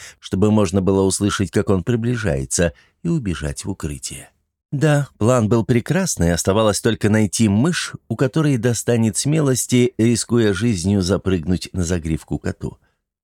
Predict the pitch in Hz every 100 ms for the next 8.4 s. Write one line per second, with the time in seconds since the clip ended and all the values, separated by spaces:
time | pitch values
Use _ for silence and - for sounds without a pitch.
0 | _ _ _ _ _ 82 92 101 107 123
1 | 113 _ _ _ - 82 80 73 80 76
2 | - _ _ _ _ _ - 98 - 143
3 | 135 127 117 131 - 120 110 120 113 -
4 | - 101 - 110 110 80 64 - _ _
5 | _ _ _ _ _ _ 73 78 78 76
6 | 92 131 80 - - _ _ _ _ _
7 | _ _ _ 117 104 101 107 117 117 120
8 | 110 - - _